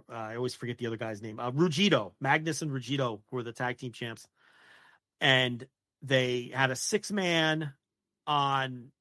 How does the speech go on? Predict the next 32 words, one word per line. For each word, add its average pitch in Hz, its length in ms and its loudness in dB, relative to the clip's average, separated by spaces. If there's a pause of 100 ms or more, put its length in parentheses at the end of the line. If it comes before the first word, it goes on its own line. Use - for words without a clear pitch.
(280)
the 131 140 -4
one 147 240 -4
show, 139 240 -2
which 127 200 -4
led 139 280 -4
to 135 80 -12
getting 127 180 -2
a 120 60 -8
tag 131 240 -2
team 131 140 -8
title 131 220 -2
shot 127 340 -2
on 123 140 -6
the 117 80 -10
show 151 280 -4
on 147 100 -4
the 123 80 -8
thirteenth. 127 640 -6 (880)
And 123 440 0 (420)
that 143 240 4
match 147 320 2
was 127 440 -4
fantastic. 131 680 -4
And 131 160 -2
they 143 140 -2
had 139 420 4 (560)
the 135 140 -6
entire 180 580 4
Arena 170 240 0
Mexico 147 500 -4
behind 135 460 0
them, 98 200 -12